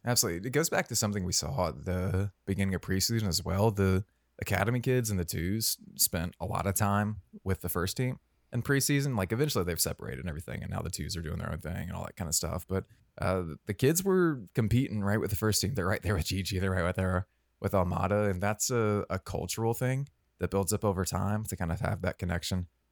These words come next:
uh, to kind of have those experiences that, that make you more confident in yourself and, and give you a chance to learn. Uh, it's very Seattle. Seattle has done this for forever. Um,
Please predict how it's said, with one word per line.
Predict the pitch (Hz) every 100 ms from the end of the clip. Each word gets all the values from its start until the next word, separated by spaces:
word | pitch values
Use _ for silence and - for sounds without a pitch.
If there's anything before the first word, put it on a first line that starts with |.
| -
uh, | - 87
to | 85
kind | 87 85
of |
have | 82 92
those | 98 92
experiences | 82 - 92 101 95 - 104 104
that, | 107 98 -
that | 90
make | 95 92
you | 101
more | 95 95
confident | 95 95 110 78
in |
yourself | 101 - 113 113 -
and, | 90 -
and | 90
give | 90
you | 92 104
a |
chance | 113 110 -
to | 110
learn. | 120 120 123 _ _ _
Uh, | 87 90
it's | 69
very | - 95
Seattle. | 87 87 80 92 95
Seattle | - 85 85
has | 85
done | - 87
this | 90 85
for | - 90 87
forever. | 85 85 95 98 98 _ _ -
Um, | - 92 87 87